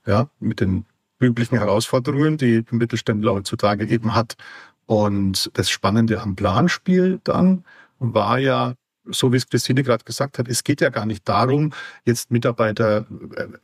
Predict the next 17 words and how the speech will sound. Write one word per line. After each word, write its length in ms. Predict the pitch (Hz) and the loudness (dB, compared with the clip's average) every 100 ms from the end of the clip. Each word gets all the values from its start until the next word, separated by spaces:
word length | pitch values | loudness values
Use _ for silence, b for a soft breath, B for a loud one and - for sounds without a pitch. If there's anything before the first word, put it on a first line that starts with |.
| - | -4
das 160 | 127 | -4
Prompten 380 | - 120 113 - | 0 0 0 -2
beizubringen 800 | 120 107 - 110 107 101 95 95 | -2 -2 -4 -4 -2 0 0 -2
oder 480 | - 123 120 110 117 _ - | 0 0 2 0 0 _ -2
ein 320 | 110 107 113 | 0 0 -2
spezielles 800 | - 120 - - 120 135 127 - | -2 -2 -2 0 0 2 0 -2
K-I-Produkt 880 | 117 117 147 - 123 120 123 - - | -2 0 0 0 0 0 -2 -2 -2
im 160 | 151 | 0
Unternehmen 520 | 143 135 123 120 120 117 | 2 2 4 4 2 0
einzuführen, 800 | 110 127 - 120 117 95 95 - B B B B | -2 -2 -4 -4 0 0 0 -10 B B B B
sondern 540 | - - 117 131 120 117 | -4 0 2 4 2 0
das 160 | 104 | -2
Spannende 520 | - - 107 127 135 127 | -4 -2 0 2 0 -2
ist 300 | 135 127 127 | -2 -2 0
ja, 320 | 123 117 117 _ _ _ | 2 0 -2 _ _ _
dass 280 | - 107 - | -2 -2 2
man 360 | 117 107 104 | 2 2 -2